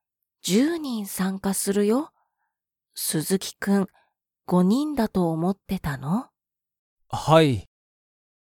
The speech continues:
Speaker 2: すみません。
Speaker 1: ミーティングまでにもう四つ作れそう？これと同じやつ。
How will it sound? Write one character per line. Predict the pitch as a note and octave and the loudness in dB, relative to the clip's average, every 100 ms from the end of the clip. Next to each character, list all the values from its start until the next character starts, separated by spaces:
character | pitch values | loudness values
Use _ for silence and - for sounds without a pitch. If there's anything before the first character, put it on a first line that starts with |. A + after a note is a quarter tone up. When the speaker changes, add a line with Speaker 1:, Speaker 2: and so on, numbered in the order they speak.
| _ | _
Speaker 2:
す | - - C#3 | -12 0 4
み | C#3 | 6
ま | C#3+ D3+ | 6 6
せ | - D#3 | 6 6
ん。 | A2+ - _ _ _ _ _ _ _ _ | 4 0 _ _ _ _ _ _ _ _
Speaker 1:
ミ | D#3 F3+ G#3 | 0 2 2
ー | - | 0
テ | A3 | -2
ィ | A3 | 0
ン | A3 | 0
グ | A3 | 2
ま | A3 | 2
で | G#3+ G3 | 2 2
に | D3+ D#3 - _ _ _ _ _ - | 0 -4 -8 _ _ _ _ _ -2
も | E3+ F#3+ G3 | 2 2 2
う | - | 0
四 | E3+ E3+ - - | -2 -2 -6 -2
つ | A3+ A3 _ | 0 0 _
作 | - - G3 | -10 -2 0
れ | G#3+ A3+ | 2 2
そ | B3 G#3+ G3+ | 0 0 0
う？ | B3 _ _ _ _ _ _ _ _ | -4 _ _ _ _ _ _ _ _
こ | - | -2
れ | C#3+ D#3+ | 0 0
と | F3 E3+ C3 | 0 -2 -4
同 | C#3 D#3 | -4 -4
じ | - G3 | -2 -2
や | G#3 - | -2 -4
つ。 | - F3 | -4 -4